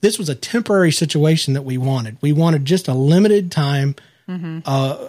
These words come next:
Speaker 1: it, we kinda needed it open-ended, but a minimum of six months or a year just to take the pressure off, to provide the atmosphere that I needed to heal.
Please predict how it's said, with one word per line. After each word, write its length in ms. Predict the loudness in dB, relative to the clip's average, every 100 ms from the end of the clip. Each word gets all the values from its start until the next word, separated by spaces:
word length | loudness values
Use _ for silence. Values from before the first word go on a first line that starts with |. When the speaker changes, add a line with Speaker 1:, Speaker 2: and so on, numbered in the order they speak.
| -12
Speaker 1:
it, 520 | -10 -10 -10 -14 -14 -8
we 140 | -6
kinda 280 | -2 2 4
needed 240 | 4 4
it 140 | 2 0
open-ended, 680 | -2 -2 -2 -2 -2 -4 -6 _ _ _ _ _ _
but 260 | -2 -2 0
a 20 |
minimum 680 | 4 6 6 4 2 0 -4
of 240 | -6 -8
six 320 | -6 -8 -6 -2
months 480 | 0 2 0 -4
or 120 | -10 -10
a 40 |
year 600 | -8 -4 -2 0 0 -2 -8 -20 -20 _
just 480 | -4 -2 -2 -6 -12 _
to 120 | -10 -8
take 280 | -6 -8
the 80 | -10
pressure 460 | -12 -8 -8 -6 -6
off, 280 | -6 -10 -14
to 80 | -12
provide 600 | -10 -6 -4 -2 -2 -2
the 160 | -2 -4
atmosphere 560 | -6 -6 -8 -4 -4
that 140 | -4 -4
I 220 | -2 0
needed 520 | 2 0 -2 -6 -10 -18 _ _ _ _ _ _ _
to 240 | -4 -4 -4
heal. 500 | -6 -4 -4 -8